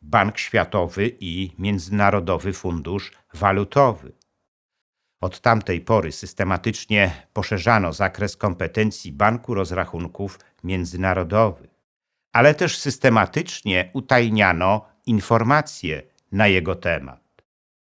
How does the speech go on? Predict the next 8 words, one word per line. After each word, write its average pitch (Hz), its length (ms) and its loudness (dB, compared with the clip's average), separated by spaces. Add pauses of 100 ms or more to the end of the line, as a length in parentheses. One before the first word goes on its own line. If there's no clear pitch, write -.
(320)
Zmarły 151 580 4
w - 60 -8
tajemniczych 131 680 4
okolicznościach 107 1120 2
holenderski 117 840 0
ekonomista 110 1080 4
Ronald 95 540 2
Bernard, 90 760 2